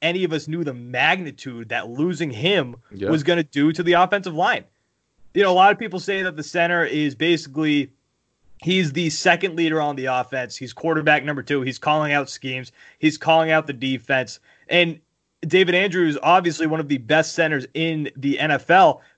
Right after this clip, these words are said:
Speaker 1: but I just don't think we knew that losing him like that was going to have such an effect on the rest of the offensive line. Now, was it difficult to have a good offensive line when you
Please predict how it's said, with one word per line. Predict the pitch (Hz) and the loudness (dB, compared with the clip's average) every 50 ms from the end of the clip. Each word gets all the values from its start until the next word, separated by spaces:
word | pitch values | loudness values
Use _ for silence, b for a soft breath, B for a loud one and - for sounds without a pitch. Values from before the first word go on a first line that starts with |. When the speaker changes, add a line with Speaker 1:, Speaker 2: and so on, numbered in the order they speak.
| b | b
Speaker 1:
but | - 156 - | -2 -2 0
I | 143 170 202 | 2 0 0
just | 196 202 160 | 0 -2 0
don't | 196 185 180 - | 0 0 0 0
think | 175 170 143 | -4 -4 -2
we | 151 160 | -4 -2
knew | 156 165 175 | 0 0 2
that | 160 160 120 127 | 2 0 0 0
losing | 139 160 185 175 170 170 | -2 -4 -2 -2 -4 -4
him | 143 131 156 147 139 | -2 -4 -4 -2 2
like | 139 156 175 170 - | 2 2 2 2 2
that | 147 135 135 - | 2 2 2 2
was | - 131 131 120 | -2 -8 -8 -4
going | 131 143 143 139 | -4 -4 -4 -4
to | 131 120 | -2 0
have | 135 131 123 | 0 0 0
such | - - - - 165 156 151 - - _ | -2 -10 0 2 2 2 2 -2 -10 _
an | 147 147 135 | -6 -6 -6
effect | - - _ 165 147 139 - - | -6 -4 _ 0 0 0 -2 -8
on | 131 135 | -8 -6
the | 127 | -4
rest | 131 135 131 - | -4 -4 -4 -4
of | 131 | -4
the | 135 123 | -4 -4
offensive | 120 127 135 123 117 123 | -2 -4 -8 -10 -4 -2
line. | 147 156 143 127 113 b b b b b | 0 0 0 0 -4 b b b b b
Now, | 151 180 170 160 - - - _ _ _ _ _ _ _ _ _ _ _ _ _ _ - | 4 6 6 6 4 2 -8 _ _ _ _ _ _ _ _ _ _ _ _ _ _ -4
was | 156 190 202 180 165 143 | 0 2 2 2 4 4
it | 185 175 - - _ _ - 143 | 2 2 2 -2 _ _ -16 -4
difficult | - 180 185 165 185 180 196 185 | 0 0 0 0 -2 -6 -4 -2
to | 180 185 | 4 4
have | 185 170 | 4 4
a | 170 | 4
good | 160 180 | 2 2
offensive | 170 160 - 175 160 151 139 | 2 2 0 -4 -4 -4 -2
line | 147 156 170 185 180 | 0 2 2 2 0
when | 165 151 | -4 -4
you | 139 151 147 135 131 - | 0 -2 -2 -2 -4 -10